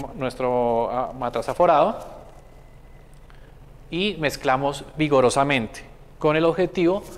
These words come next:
de que se homogenice el pasaboca, eh, triturado en el agua destilada.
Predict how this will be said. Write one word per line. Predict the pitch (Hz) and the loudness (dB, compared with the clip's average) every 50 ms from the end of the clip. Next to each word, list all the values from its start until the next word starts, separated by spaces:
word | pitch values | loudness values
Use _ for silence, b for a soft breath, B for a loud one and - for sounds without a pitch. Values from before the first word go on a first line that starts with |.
| - - - - - - - - | -18 -20 -20 -20 -20 -20 -12 -8
de | 147 143 | -8 -6
que | - 147 | -4 -4
se | 131 - 139 | -2 0 0
homogenice | 127 131 131 123 117 - 127 113 117 110 - - 117 123 135 - - - - - - - - - - - - - - - - - - - - | 0 0 0 -2 -2 -2 -4 -6 -6 -8 -6 -6 -8 -8 -8 -12 -18 -20 -20 -20 -20 -20 -20 -20 -20 -20 -20 -20 -20 -18 -18 -18 -18 -14 -8
el | - 143 139 | -6 -6 -4
pasaboca, | 143 156 143 135 - 143 131 123 120 - 139 139 147 147 - - | 0 0 0 0 2 2 2 2 2 0 0 -4 -4 -4 -10 -8
eh, | 151 139 143 143 143 143 143 - - - - | -6 -6 -4 -4 -4 -6 -8 -12 -16 -18 -12
triturado | - 156 151 147 170 165 151 143 139 147 156 - - - | -8 -8 -6 -4 -2 2 2 4 4 2 0 -4 -8 -10
en | 170 143 131 135 | -10 -8 -6 -4
el | 131 110 | -4 -4
agua | 107 107 104 107 110 110 | -4 -4 -4 -2 -2 -2
destilada. | 117 120 - - 143 147 143 113 - - - - | -4 -4 -6 -6 -2 2 2 2 0 -2 -10 -16